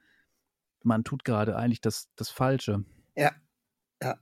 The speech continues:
Speaker 2: ja, gibt's auch diesen
Speaker 1: Und es
Speaker 2: tollen
Speaker 1: ist so schwer, sich richtig zu
Speaker 2: gibt's
Speaker 1: verhalten.
Speaker 2: diesen tollen Satz, äh, i-, "Okay, ich tu's nie wieder, nur noch ein einziges Mal." Also irgendwie so, ich will ja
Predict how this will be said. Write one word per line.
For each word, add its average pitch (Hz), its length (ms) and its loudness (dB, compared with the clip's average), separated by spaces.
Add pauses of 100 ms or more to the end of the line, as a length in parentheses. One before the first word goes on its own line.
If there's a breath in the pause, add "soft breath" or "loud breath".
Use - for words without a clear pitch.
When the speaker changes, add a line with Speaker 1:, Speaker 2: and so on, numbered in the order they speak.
(160)
Speaker 2:
ja, 131 140 6
gibt's 170 220 6
auch 151 120 4
diesen 147 220 2
Speaker 1:
Und 127 140 8
es 156 100 10
Speaker 2:
tollen - 20 6
Speaker 1:
ist 147 140 2
so 120 120 4
schwer, 120 380 4
sich - 160 -8
richtig - 260 0
zu 117 100 -4 (200)
Speaker 2:
gibt's 104 200 2
Speaker 1:
verhalten. - 0 -
Speaker 2:
diesen 139 200 4
tollen 139 280 6
Satz, 135 220 4
äh, 143 280 8
i-, - 140 -4
"Okay, 156 300 10
ich 151 60 10
tu's 160 260 8
nie 147 160 8
wieder, 165 380 12
nur 147 140 8
noch 151 140 8
ein 123 100 6
einziges 127 460 2
Mal." 123 260 4
Also 143 180 4
irgendwie 143 240 8
so, 151 220 4
ich 202 240 2
will 175 120 12
ja 233 160 8